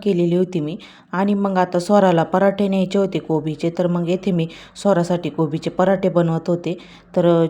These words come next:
छान असे खरपूस पण भाजून घेतलेले होते. तर, अ, सकाळी सकाळी म्हणजे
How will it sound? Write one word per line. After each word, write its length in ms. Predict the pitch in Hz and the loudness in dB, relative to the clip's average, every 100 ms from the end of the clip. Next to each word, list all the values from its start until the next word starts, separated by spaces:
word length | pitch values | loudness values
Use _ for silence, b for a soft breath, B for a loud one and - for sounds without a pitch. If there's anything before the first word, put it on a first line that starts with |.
| 165 | 0
छान 120 | 226 | 2
असे 200 | 240 247 262 | 2 2 2
खरपूस 380 | 220 175 196 208 | 2 2 0 -2
पण 240 | - 220 | 0 2
भाजून 320 | 220 196 202 | 4 4 2
घेतलेले 420 | 180 185 175 160 | 0 -2 0 0
होते. 320 | 156 151 165 190 B B B - | 0 -2 -6 -8 B B B 2
तर, 280 | 190 190 190 | 6 8 6
अ, 40 | |
सकाळी 440 | 185 208 196 175 | 4 2 4 4
सकाळी 340 | 175 185 190 175 | 2 0 2 4
म्हणजे 240 | 175 160 | 2 0